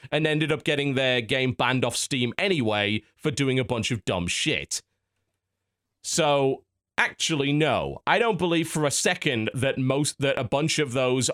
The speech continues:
one million dollar or higher grossing games would have actually been rejected under your old system.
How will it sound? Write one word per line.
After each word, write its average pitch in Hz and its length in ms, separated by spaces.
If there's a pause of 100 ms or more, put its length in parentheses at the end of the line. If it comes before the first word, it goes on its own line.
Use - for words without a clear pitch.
one 131 320
million 135 400
dollar 127 340
or 110 60
higher 123 260
grossing 117 460
games 107 340
would 120 120
have 120 120
actually 127 380
been 113 200
rejected 104 520
under 98 180
your 92 160
old 87 160
system. 82 400